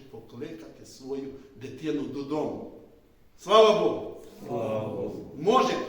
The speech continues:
Speaker 1: Він має на те право. Бо на нашому престолі серця має мати місце Він. Хто сидить на нашому престолі серця,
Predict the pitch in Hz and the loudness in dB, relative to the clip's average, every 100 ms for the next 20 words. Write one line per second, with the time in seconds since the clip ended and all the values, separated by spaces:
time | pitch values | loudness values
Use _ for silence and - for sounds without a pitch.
0 | - 202 214 226 254 240 233 233 - 214 | -2 2 4 6 6 6 4 2 4 4
1 | - - - - - - - - - _ | 4 2 -4 -10 -16 -20 -20 -20 -20 _
2 | 311 - - - - _ - _ - - | -18 -16 -16 -20 -20 _ -20 _ -20 -18
3 | 131 202 208 - - - - - _ _ | 2 4 4 2 -4 -12 -16 -20 _ _
4 | - _ _ _ - 277 339 359 349 339 | -20 _ _ _ -8 -4 0 2 4 4
5 | 285 262 - 220 208 214 202 170 160 160 | 4 0 0 0 0 2 0 0 -4 -4
6 | 151 - - - - - - - _ _ | -6 -6 -12 -18 -20 -20 -20 -20 _ _
7 | - - 120 185 175 135 113 135 160 143 | -20 -16 -8 -6 -4 -6 -6 -10 -10 -12
8 | 123 151 - - 131 123 - - - 320 | -10 -8 -8 -10 -10 -10 -10 -12 0 4
9 | - 240 220 285 - 226 226 269 - 220 | 6 4 2 2 0 0 0 0 0 0
10 | 214 - 202 202 233 165 - 254 320 311 | -2 -2 -2 0 2 2 0 2 4 4
11 | 262 247 - | 0 -2 -6